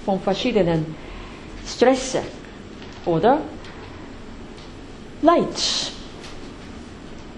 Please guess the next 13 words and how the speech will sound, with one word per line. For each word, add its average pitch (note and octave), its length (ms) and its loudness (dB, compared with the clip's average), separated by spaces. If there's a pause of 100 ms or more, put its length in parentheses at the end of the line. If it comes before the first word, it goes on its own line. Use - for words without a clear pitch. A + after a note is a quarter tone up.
(1080)
erfährt G3 680 8
man C#4 200 8 (1120)
eine G3 320 6 (120)
urreine A3 840 8 (480)
Grundlage B3 960 6 (260)
unseres D#3+ 480 -2
Bewusstseins. - 1120 -6 (680)
So A3+ 200 4
könnte D#3 360 0
man C3 220 -4
sagen. - 320 -6 (1500)
Losgelöst B3+ 960 4
sein C4+ 300 8